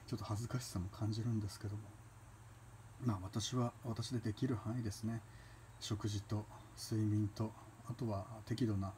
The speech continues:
あー、筋トレといいますか、体を動かす運動っていうのはやっていきたいなというふうに思います。はい、えー、ということで以上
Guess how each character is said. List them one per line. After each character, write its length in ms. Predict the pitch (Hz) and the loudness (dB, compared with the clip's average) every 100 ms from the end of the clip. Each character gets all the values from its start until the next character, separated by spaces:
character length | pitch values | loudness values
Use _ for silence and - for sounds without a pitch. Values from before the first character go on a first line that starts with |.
| - - - - | -10 -16 -16 -8
あ 180 | 110 107 107 110 - | -6 -4 -6 -8 -2
ー、 60 | |
筋 140 | 110 104 | 2 4
ト 100 | 107 | 2
レ 80 | |
と 140 | 107 113 | 2 4
い 40 | |
い 40 | 113 | 4
ま 120 | 120 | 2
す 120 | - | -2
か、 100 | - - - - - - - - - - | -8 -8 -14 -14 -12 -10 -10 -12 -14 -2
体 300 | 110 101 107 | 0 2 2
を 40 | |
動 180 | 98 98 | 2 2
か 140 | - | 0
す 180 | 107 - 117 | -2 -2 2
運 160 | 104 | 2
動 80 | 104 | 2
っ 40 | 104 - | 0 2
て 60 | |
い 40 | 123 | 4
う 40 | |
の 100 | 101 | 4
は 60 | - - - - | 0 -8 -12 -4
や 60 | 101 | -4
っ 40 | |
て 140 | - 101 | 0 -2
い 40 | |
き 80 | - | 0
た 100 | 113 | 2
い 60 | |
な 80 | 107 | 2
と 160 | 104 107 - | 0 -4 -2
い 40 | |
う 40 | 107 | -2
ふ 120 | - | 2
う 40 | |
に 80 | 107 95 - | 0 0 -2
思 120 | 110 | 0
い 40 | |
ま 120 | 110 110 | 2 0
す。 180 | - - - - - - - - - | -4 -12 -12 -10 -10 -10 -12 -10 2
は 80 | |
い、 60 | 143 - | 2 4
え 300 | 113 110 107 | 2 4 2
ー、 40 | - | 4
と 60 | |
い 40 | 117 | 4
う 40 | |
こ 100 | 156 | 6
と 120 | 160 | 6
で 100 | 147 | 6
以 40 | 120 | 6
上 240 | 101 90 | 4 0